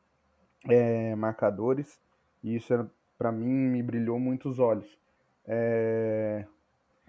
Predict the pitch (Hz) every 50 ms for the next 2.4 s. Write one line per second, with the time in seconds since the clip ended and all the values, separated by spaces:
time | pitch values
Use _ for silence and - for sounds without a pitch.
0 | - _ _ _ _ _ _ _ _ _ - - 139 156 160 156 165 170 175 170
1 | 170 170 - - 156 151 170 165 165 160 160 156 151 151 151 147 147 143 139 139
2 | 135 131 127 123 117 117 117 117